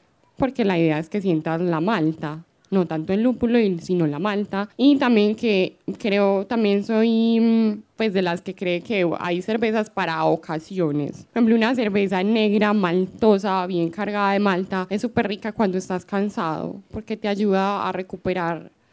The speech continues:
a recuperarte muscularmente, a regenerar. Entonces es muy buena para cuando uno llega del trabajo,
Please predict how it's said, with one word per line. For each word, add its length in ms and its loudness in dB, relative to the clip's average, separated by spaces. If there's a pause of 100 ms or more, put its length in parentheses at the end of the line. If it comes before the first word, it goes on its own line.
(200)
a 40 -8
recuperarte 600 -6
muscularmente, 960 0
a 60 -6
regenerar. 580 -4 (600)
Entonces 400 -2
es 80 -14
muy 260 4
buena 420 0 (160)
para 600 -4 (100)
cuando 220 0
uno 100 2
llega 280 0
del 160 -2
trabajo, 760 2